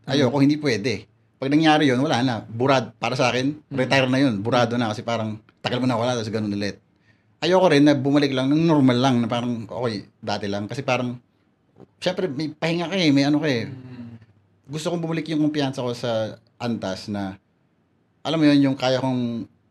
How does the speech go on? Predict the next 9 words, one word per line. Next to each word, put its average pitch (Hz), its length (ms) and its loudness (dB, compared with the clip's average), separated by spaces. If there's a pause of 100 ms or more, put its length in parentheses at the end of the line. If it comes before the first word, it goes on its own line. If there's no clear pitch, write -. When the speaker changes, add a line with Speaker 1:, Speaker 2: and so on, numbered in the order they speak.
(440)
Speaker 1:
ah, 107 560 -6
sabihin 127 320 -4
sa 120 160 -4
sarili 117 180 -4
ko 104 140 -4
na 101 160 -4
meron 117 240 -4
akong 123 180 -4
ano, 104 220 -6